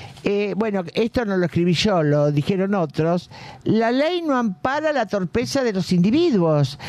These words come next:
porque, eh, uno no puede, eh, esto no lo dije yo, no, no, esto es viejo, no, no lo dije yo.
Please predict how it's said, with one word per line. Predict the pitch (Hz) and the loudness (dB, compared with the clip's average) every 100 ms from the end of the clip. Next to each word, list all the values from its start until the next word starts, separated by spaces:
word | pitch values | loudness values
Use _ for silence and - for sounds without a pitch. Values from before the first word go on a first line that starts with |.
| - - | -12 -2
porque, | 208 190 - 208 202 170 - - - | -2 -2 -2 0 2 0 -6 -8 0
eh, | 202 196 196 196 170 - - | 2 4 4 2 0 -8 -2
uno | 220 294 349 | 0 2 0
no | 294 240 | 2 0
puede, | 196 - 220 277 339 330 339 311 | -2 -6 0 2 4 4 2 0
eh, | 175 - 226 | -2 -2 -2
esto | - 220 | 0 -2
no | 185 | 0
lo | 175 | 2
dije | 208 180 160 | 2 2 0
yo, | 131 156 139 | 0 2 2
no, | 147 165 170 | 4 2 2
no, | 156 160 156 151 147 | 2 2 2 2 0
esto | - 160 160 190 | 0 -2 0 0
es | 151 | 2
viejo, | 175 185 131 131 123 | 2 2 0 -2 2
no, | 131 143 143 | 2 4 4
no | 147 151 | 4 4
lo | 151 | 2
dije | 165 202 170 | 2 0 0
yo. | 143 151 131 | 0 0 -2